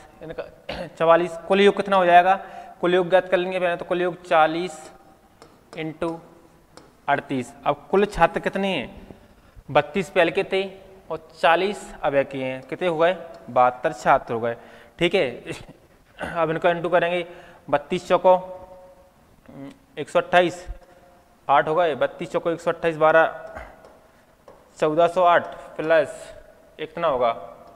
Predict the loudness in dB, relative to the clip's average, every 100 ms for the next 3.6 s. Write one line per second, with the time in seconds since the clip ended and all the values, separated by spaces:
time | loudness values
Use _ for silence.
0 | -20 _ _ _ _ _ _ _ -20 -20
1 | _ _ _ _ _ _ _ _ _ _
2 | _ _ _ _ _ _ _ _ _ -20
3 | _ _ 2 2 2